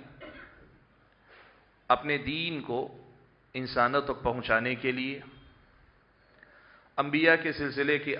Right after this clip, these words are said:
آخری کڑی بنا کر اس دنیا میں مبعوث فرمایا، جنہوں نے اللہ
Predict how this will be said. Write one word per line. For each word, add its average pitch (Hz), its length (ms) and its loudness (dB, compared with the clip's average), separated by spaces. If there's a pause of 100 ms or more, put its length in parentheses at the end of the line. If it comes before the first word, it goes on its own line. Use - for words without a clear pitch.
آخری 135 280 4
کڑی 123 240 -2
بنا 117 300 0
کر 123 220 0 (720)
اس 120 160 -8
دنیا 120 240 2
میں 117 140 0
مبعوث 113 480 -2
فرمایا، 113 460 0 (1900)
جنہوں 160 240 4
نے 175 60 6
اللہ 170 240 4